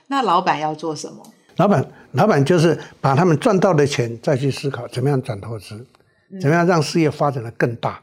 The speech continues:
Speaker 2: 这个是重点。
Speaker 1: 嗯。
Speaker 2: 老板要看的是我的事业未来发展的规划，
Speaker 1: 嗯。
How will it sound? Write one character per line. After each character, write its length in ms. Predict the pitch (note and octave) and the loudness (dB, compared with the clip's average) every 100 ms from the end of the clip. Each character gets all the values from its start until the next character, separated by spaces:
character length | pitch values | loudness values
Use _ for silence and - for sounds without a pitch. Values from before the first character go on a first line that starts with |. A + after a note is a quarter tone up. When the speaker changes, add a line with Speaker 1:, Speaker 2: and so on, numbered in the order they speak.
| _ - | _ 0
Speaker 2:
这 100 | A3 | 4
个 80 | E3+ | 4
是 140 | - | 2
重 180 | C#3 A#2+ | -4 -8
点。 120 | - - _ _ | -10 -20 _ _
Speaker 1:
嗯。 80 | F#3 E3+ - D#3 | -20 -20 -6 2
Speaker 2:
老 100 | A3 | 4
板 160 | G3+ | 6
要 120 | F#3+ G3 | 4 2
看 360 | - - B3 | 0 0 2
的 120 | D#3 | 2
是 280 | C#3+ D#3+ - - | 0 -4 -6 -4
我 160 | C3 | 0
的 120 | C3 | 0
事 360 | C3+ - B3 A#3+ | -2 -4 0 4
业 160 | G#3+ F3+ | 4 2
未 200 | G#3+ E3 | 2 0
来 180 | C3+ B2+ | 0 -4
发 260 | - D3+ | -4 -4
展 200 | C#3 A2 | -4 -10
的 80 | G#2 | -14
规 260 | - C3 A#2+ | -8 -4 -2
划， 260 | G#2+ - | -4 -6
Speaker 1:
嗯。 80 | - | -10